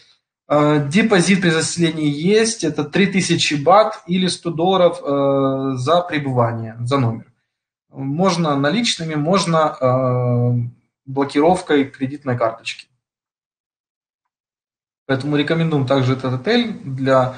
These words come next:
э, гостей, кто желает, э, быть недалеко от инфраструктуры, э, кто ищет каких-то, ну, более такого развлекательного характера отдых. Это от-, отличный вариант.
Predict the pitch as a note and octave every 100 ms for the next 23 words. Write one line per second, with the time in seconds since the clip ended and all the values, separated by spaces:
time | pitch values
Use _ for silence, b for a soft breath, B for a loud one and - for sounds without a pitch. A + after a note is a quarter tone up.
0 | B B B - C3 B2+ B2+ C3+ C3+ -
1 | F3+ E3 - C#3 B2 C#3 D3 B2+ A#2+ -
2 | C3 B2 B2 B2+ C#3 C#3 D#3+ D#3+ D3 D#3
3 | D3 C#3+ C3 C3 - - - - C4+ C4
4 | A#3 - B B B _ C#3 C3+ C3 A#2+
5 | - C#3+ C#3 C3+ - B2+ C3+ B2 C3 B2
6 | B2+ F3 D#3+ C3 D#3 C#3+ B2+ B2 C3+ B2
7 | B2 C3 D3+ F#3+ B3 A3 G3+ F#3+ F#3+ F#3
8 | - F3+ E3+ E3+ D#3+ D#3 _ _ _ _
9 | _ _ _ _ E3 E3 D#3+ - D3+ C3
10 | D#3 - C#3+ C3 B2+ A2+ A#2+